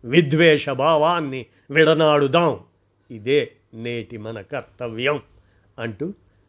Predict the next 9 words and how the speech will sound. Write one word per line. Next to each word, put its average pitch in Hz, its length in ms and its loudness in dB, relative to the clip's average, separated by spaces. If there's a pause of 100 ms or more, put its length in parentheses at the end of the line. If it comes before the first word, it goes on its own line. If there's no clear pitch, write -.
(120)
డాక్టర్ 113 400 -4
దేవరాజు 123 560 -2
మహారాజు, 120 680 -10 (1500)
ఈ 120 280 -8
వీరు 127 520 -4
వ్యాసకర్త, 123 920 -6
కేంద్ర 139 460 -4
సాహిత్య 123 500 -4
అకాడమీ 117 480 -8